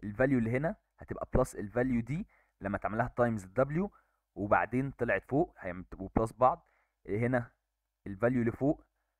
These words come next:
وبلس الفاليو دي تايمز دبليو تايمز نيجاتيف وان، وهيتعمل لهم بلس بعض، ونكمله لغاية ما نوصل للفور بوينتس اللي في الآخر.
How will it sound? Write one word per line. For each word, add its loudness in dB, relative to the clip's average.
وبلس 0
الفاليو 0
دي -6
تايمز -2
دبليو 0
تايمز 0
نيجاتيف -8
وان، 2
وهيتعمل -6
لهم -4
بلس -2
بعض، 2
ونكمله -4
لغاية -6
ما -6
نوصل -6
للفور -8
بوينتس -6
اللي -8
في -18
الآخر. -12